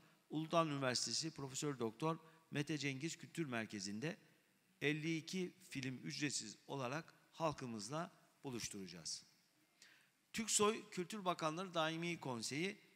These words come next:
otuz sekizinci dönem toplantısı. Festivalde eş zamanlı olarak Bakanımız Sayın Mehmet Nuri Ersoy'un ev sahipliğinde Türksoy Kültür Bakanları Daimi Konseyi otuz dokuzuncu dönem toplantısında beş Kasım günü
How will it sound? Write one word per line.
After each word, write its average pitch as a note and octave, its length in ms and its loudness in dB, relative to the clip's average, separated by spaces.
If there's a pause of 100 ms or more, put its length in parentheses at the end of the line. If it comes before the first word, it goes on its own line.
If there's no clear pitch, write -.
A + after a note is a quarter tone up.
(120)
otuz D3 320 -4
sekizinci C#3+ 600 -6
dönem D3 260 2
toplantısı. G#2 720 -4 (540)
Festivalde F3 760 4
eş F#3+ 120 6
zamanlı D3 360 2
olarak A#2 400 0 (260)
Bakanımız D3+ 420 0
Sayın D#3 320 2
Mehmet C#3 380 -2
Nuri C3+ 140 -2
Ersoy'un C3 380 0
ev C#3+ 120 -2
sahipliğinde A2 760 -2 (340)
Türksoy D3+ 420 2
Kültür D#3 320 -4
Bakanları A#2+ 560 -2
Daimi C#3+ 400 2
Konseyi C#3+ 500 -2 (400)
otuz D#3+ 320 2
dokuzuncu D3 720 0 (420)
dönem E3 300 2
toplantısında A#2+ 960 -2
beş F3 180 6
Kasım A#2 420 -4
günü E3 320 0